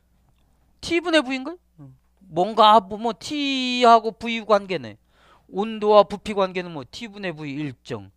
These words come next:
보일 샤르 법-, 아, 샤르 법칙이네. 이때는 뭐 티원 분의 브이원은 티투 분의 브이투 해가지고 미지수 얘를 구하는 거예요. 음. 다만 여기는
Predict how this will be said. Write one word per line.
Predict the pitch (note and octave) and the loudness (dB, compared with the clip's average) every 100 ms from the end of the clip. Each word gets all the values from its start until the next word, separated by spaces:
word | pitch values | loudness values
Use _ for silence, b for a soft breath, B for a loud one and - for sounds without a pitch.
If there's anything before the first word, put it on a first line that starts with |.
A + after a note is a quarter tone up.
| _ _ _ _ | _ _ _ _
보일 | F3+ E3+ D3+ | -4 -2 -2
샤르 | F#3+ E3 | -2 -2
법-, | C#3 A#2 _ _ | -4 -12 _ _
아, | D#3+ D3+ | 2 2
샤르 | - B3 A#3 | 2 2 2
법칙이네. | F3 - - A2+ G2+ b b b b | 0 -6 -14 -16 -18 b b b b
이때는 | F#3 A3 F#3 | -6 -4 -4
뭐 | C#3+ | -8
티원 | - C4 B3 G3+ | -8 0 0 0
분의 | F3 E3+ | -4 -4
브이원은 | D#3 E3 E3 D3+ F3 E4+ G#4 _ _ _ _ | -4 -6 -2 -2 -2 -10 -14 _ _ _ _
티투 | - - A3+ | -14 -12 -12
분의 | E3 D3+ C4+ G4 _ _ _ - | -10 -6 -6 -6 _ _ _ -12
브이투 | F3+ D#3+ - E3 | -10 -10 -12 -8
해가지고 | D#3 F3+ D#3 C3 C#3 A#3+ F4+ _ | -6 -2 -2 -4 -4 -4 -4 _
미지수 | D3 D#3+ D3 C#3+ D3+ | -16 -14 -14 -12 -4
얘를 | D3 D#3 | -4 -4
구하는 | D3 D3+ C#3+ D#3 | -6 -6 -6 -6
거예요. | D#4 - _ _ | -8 -10 _ _
음. | G#2+ G2 G#2+ _ _ _ _ _ _ _ _ _ _ _ _ _ _ _ _ _ _ _ - | -20 -20 _ _ _ _ _ _ _ _ _ _ _ _ _ _ _ _ _ _ _ _ 2
다만 | E3 E3+ F3 | 4 4 2
여기는 | E3 D#3+ E3+ D#3 | 0 -4 -6 -8